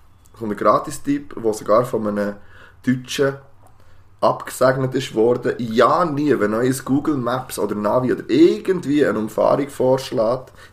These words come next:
die nehmen wegen Zeitersparnis. Das macht keinen Sinn, weil uns jetzt richtig, ja, verarscht.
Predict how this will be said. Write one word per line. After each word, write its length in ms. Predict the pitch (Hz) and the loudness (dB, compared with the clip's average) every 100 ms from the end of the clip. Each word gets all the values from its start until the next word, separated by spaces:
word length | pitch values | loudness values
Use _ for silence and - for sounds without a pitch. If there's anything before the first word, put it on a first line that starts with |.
| _ | _
die 200 | 110 117 | -2 0
nehmen 380 | 117 107 110 98 | 0 0 -2 -2
wegen 180 | 87 - | -6 -10
Zeitersparnis. 1000 | - 104 - - - 92 92 87 82 - - - - | -14 -14 -14 -12 -6 -4 -4 -8 -12 -18 -20 -20 -16
Das 140 | - | -6
macht 320 | 117 104 - | -2 -2 -4
keinen 220 | - 117 113 | -6 -4 -4
Sinn, 280 | 110 104 | -4 -4
weil 120 | 95 - | -4 -4
uns 120 | - | -4
jetzt 220 | 104 - - | -8 -10 -12
richtig, 800 | 104 113 120 120 - 120 123 - - - - - - - - - - | -8 -2 -2 -4 -10 -12 -12 -16 -20 -20 -20 -20 -20 -20 -20 -20 -6
ja, 240 | 127 92 - - - - - - | -2 -2 -2 -20 -20 -20 -20 -12
verarscht. 640 | - 95 95 90 - - | -4 0 2 0 -4 -14